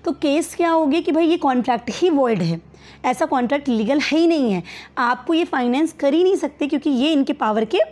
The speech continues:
beyond है, ठीक है। तो अब यहाँ से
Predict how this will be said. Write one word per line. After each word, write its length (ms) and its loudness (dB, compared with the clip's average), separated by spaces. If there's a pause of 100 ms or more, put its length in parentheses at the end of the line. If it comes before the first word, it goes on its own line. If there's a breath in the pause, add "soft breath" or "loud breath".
(140)
beyond 480 2
है, 200 -2 (460)
ठीक 140 -2
है। 80 -2 (360 loud breath)
तो 60 -2
अब 480 -6
यहाँ 460 0
से 200 -4